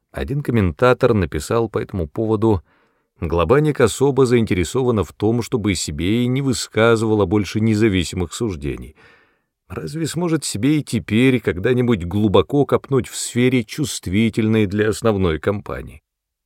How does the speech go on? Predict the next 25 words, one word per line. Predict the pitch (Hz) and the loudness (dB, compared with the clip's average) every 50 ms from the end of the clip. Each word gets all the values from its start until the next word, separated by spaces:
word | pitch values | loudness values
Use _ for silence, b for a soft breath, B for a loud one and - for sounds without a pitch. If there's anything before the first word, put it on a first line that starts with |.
| _ _ _ _ _ _ _ _ _ _ _ _ _ _ _ _ _ _ _ _ - | _ _ _ _ _ _ _ _ _ _ _ _ _ _ _ _ _ _ _ _ -8
После | - 175 151 - 156 135 | -6 -6 -4 -2 -2 0
того, | - 107 110 135 131 | 0 2 2 2 0
как | - 127 107 | 0 -2 -4
си | - - 104 | -4 -4 -2
би | 82 101 107 110 | 0 2 2 2
эй | 104 | 2
была | 85 95 95 95 95 - | 2 2 2 2 2 2
перекуплена, | - - 76 73 - - 139 147 139 - 139 139 139 135 110 | 0 -4 -6 -6 -6 -6 -6 -6 -2 -2 0 2 2 2 2
новые | 90 117 151 156 151 135 | 0 -2 -2 -2 -2 -2
владельцы | 104 101 101 92 85 127 143 127 - - 139 | 0 2 2 2 2 0 -4 -4 -2 -4 -4
публично | - - 104 76 85 95 120 127 123 110 - - 123 120 | -2 -2 -4 -2 0 0 2 0 0 -2 -2 -2 0 0
заверили | 101 92 90 90 101 107 104 98 95 90 | 2 2 2 2 2 2 0 0 -2 -2
сотрудников, | - - 76 - - 92 113 123 117 113 123 110 - 131 - - | -4 -4 -6 -6 -4 -2 -2 -2 -2 -2 -2 0 0 0 0 -2
что | - - - | -4 -10 -10
они | - - 139 | -8 -6 -6
будут | 135 131 135 131 131 - | -4 -4 -4 -4 -4 -4
уважать | 143 131 131 104 78 76 92 107 117 117 107 _ _ _ - | -2 0 2 2 4 4 6 6 6 4 2 _ _ _ -6
традиционную | - 95 90 82 85 - - - - - 131 127 127 120 117 | -2 -2 0 0 -2 -6 -6 -6 -6 -4 -2 0 0 0 2
независимость | 113 110 92 87 90 87 98 110 107 95 - 110 98 95 85 - - - - - _ _ - | 2 2 2 2 2 2 2 0 0 0 -2 -2 -2 -2 -2 -4 -6 -14 -20 -20 _ _ -14
взглядов | - 82 71 67 71 69 78 85 101 117 120 113 123 117 101 - - | -10 -10 -10 -8 -8 -2 2 4 6 6 6 6 4 2 2 0 -16
всех, | - - - - - - 117 120 120 110 - | -16 -14 -12 -8 -4 -2 0 2 2 0 -2
кто | - - - 117 | -4 -4 0 2
работает | 110 110 92 87 82 - - 82 - - | 2 2 2 0 -2 -2 -4 -6 -6 -6
в | - | -6
новостях. | 92 98 113 113 - - - - 65 - - - _ | -4 -4 -4 -6 -8 -10 -12 -12 -12 -12 -12 -18 _